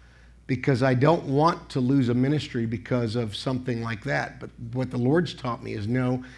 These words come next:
if you'd let me handle it with you earlier, you might not have gotten yourself into any trouble. Now, I didn't get asked to step down. The reason I say trouble is because I fell asleep at the wheel in Manila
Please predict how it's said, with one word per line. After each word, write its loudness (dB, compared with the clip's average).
if -2
you'd 4
let 4
me 0
handle 0
it -2
with -4
you 0
earlier, 2
you 0
might 0
not 0
have -8
gotten 0
yourself -2
into -6
any -4
trouble. 0
Now, -4
I 4
didn't 8
get 2
asked 2
to -4
step -6
down. 0
The 2
reason 8
I -2
say -2
trouble 0
is -2
because -2
I 2
fell -2
asleep -2
at -8
the -6
wheel 2
in -4
Manila -4